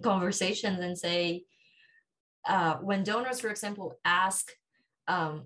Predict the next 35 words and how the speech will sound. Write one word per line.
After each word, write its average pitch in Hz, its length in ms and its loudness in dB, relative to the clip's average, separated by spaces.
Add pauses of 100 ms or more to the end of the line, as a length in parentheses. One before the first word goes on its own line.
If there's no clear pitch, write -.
um, 147 400 -4
organizations 180 640 -2
on 175 80 -4
the 170 120 -2
ground 170 680 -2
or, 151 540 -4
uh, - 80 -16 (260)
I 160 160 0
N 175 140 -4
G 175 220 -2
Os 175 440 -2 (220)
to 165 480 -4 (100)
make 190 180 -6
sure 196 180 -4
that 185 140 -2
they 180 160 0
include 220 580 -4
climate 170 340 -4
justice 175 420 -6
or 170 40 -2
environmental 165 640 -2
justice 170 360 -6
as 160 140 -4
a 165 60 -2
component 165 500 -6
to - 100 -10
their 160 140 2
proposals, 175 720 -2 (800)
that's, 220 360 0
that's 208 240 0
good. 185 240 -2
That's 220 200 -6
a 170 40 -10
good 170 240 -8
practice. 170 540 -2